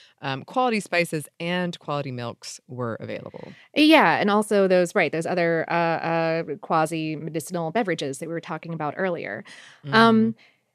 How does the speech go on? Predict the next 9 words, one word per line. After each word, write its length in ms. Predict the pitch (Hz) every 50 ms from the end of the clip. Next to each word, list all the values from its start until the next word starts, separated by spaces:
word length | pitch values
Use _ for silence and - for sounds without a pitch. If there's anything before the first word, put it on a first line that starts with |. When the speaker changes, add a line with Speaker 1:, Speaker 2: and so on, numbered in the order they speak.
| _ _ _
Speaker 2:
it 160 | - 302 -
was 360 | - 320 320 320 285 - - - _ _ _ _
also 680 | - 320 381 427 - - - 247 220 208 202 196 196 190 -
inspired 540 | - 220 233 220 - - 208 196 202 202 202
by 120 | 196 185
the 80 | 180 185
fact 520 | - - 185 180 175 175 - - - - - _
that, 220 | 208 208 190 -
like, 340 | 202 196 180 180 175 - -